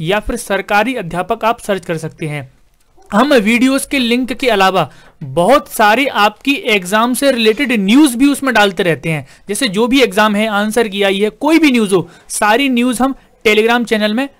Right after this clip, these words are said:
डाल देते हैं। तो चलिए शुरुआत करते हैं इंग्लिश पेडागोजी के टैग वर्ड्स की।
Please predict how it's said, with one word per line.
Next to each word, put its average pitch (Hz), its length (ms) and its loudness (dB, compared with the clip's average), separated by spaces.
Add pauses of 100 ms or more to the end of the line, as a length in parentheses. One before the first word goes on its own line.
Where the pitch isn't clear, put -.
(180)
डाल 160 240 0
देते 151 240 -8
हैं। 135 180 -10 (260)
तो 220 60 0
चलिए 269 320 2
शुरुआत 254 400 2
करते 240 300 -2
हैं 254 200 -2
इंग्लिश 226 300 -4
पेडागोजी 202 540 0
के 262 140 -6
टैग 196 280 -2
वर्ड्स 170 240 -2
की। 135 180 -10